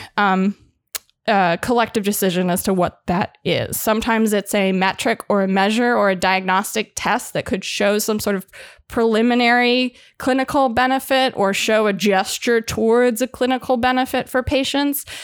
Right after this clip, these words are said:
And in this circumstance, that's exactly where this is going. So the F D A has made a decision that, um, that the benefits of this treatment potentially outweigh the risks of the therapy, and that despite the fact that,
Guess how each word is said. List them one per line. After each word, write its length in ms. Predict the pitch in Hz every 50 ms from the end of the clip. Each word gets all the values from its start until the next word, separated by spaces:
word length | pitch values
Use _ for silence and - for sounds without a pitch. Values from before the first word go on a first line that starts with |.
| - - - _ -
And 300 | - 254 262 262 269 262
in 240 | - - 269 294 302
this 160 | 339 381 -
circumstance, 840 | - - 403 453 - 440 370 339 - - - 240 226 220 233 -
that's 200 | - 247 247 247
exactly 640 | 277 254 226 214 240 220 214 - - - 220 220 208
where 260 | 196 196 202 190 180
this 220 | 180 175 175 - 185
is 100 | 170 196
going. 400 | 180 170 - - 65 - - -
So 380 | - - 240 240 233 233 226 - - - - - -
the 120 | - 269 294
F 140 | 320 -
D 120 | - 359 349
A 120 | 339 311
has 240 | 285 285 269 247 240
made 260 | 254 254 262 285 254
a 80 | 262 226
decision 840 | 202 208 202 - - - 330 392 330 302 285 254 226 220 220 214 196
that, 340 | 220 214 214 214 214 - - - _ _ _ - - _ _ -
um, 340 | 233 240 240 247 247 247 240 - _ _ _ _ -
that 300 | 196 208 269 277 269 - - _ - 226 233 214 - _ _ - 214
the 120 | 277 269
benefits 640 | 226 - 247 277 339 381 - - 311 277 240 - -
of 200 | 185 220 208 190
this 220 | 208 196 196 -
treatment 600 | - - 214 220 - - - 185 180 170 165 -
potentially 680 | - 233 - 240 233 214 208 - - 185 190 180 175 - -
outweigh 440 | - 214 220 - 202 220 220 214 202
the 180 | 185 202 202 196
risks 560 | 185 196 190 - - - - - - - - - -
of 140 | 208 190 190
the 100 | 196 208
therapy, 580 | - 196 160 170 170 160 - - 202 208 226 - -
and 220 | - 240 240 240
that 180 | 226 220 - 196
despite 500 | 233 233 - - - 285 294 330 - -
the 100 | 311 320
fact 420 | - 226 208 208 - - - 220
that, 260 | 214 208 190 190 -